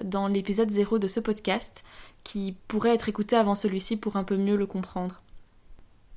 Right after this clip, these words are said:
Il faut savoir que mon projet existait depuis plus d'un an déjà. D'ailleurs, le magazine papier est sorti quelques jours avant mon passage chez le notaire.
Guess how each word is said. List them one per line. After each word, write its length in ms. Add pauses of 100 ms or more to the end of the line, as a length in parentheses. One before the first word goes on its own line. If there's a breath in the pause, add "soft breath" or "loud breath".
(120)
Il 80
faut 100
savoir 300
que 100
mon 140
projet 320
existait 380
depuis 340
plus 240
d'un 180
an 120
déjà. 360 (360 soft breath)
D'ailleurs, 220
le 80
magazine 380
papier 260
est 60
sorti 380
quelques 320
jours 200
avant 240
mon 160
passage 320
chez 100
le 60
notaire. 300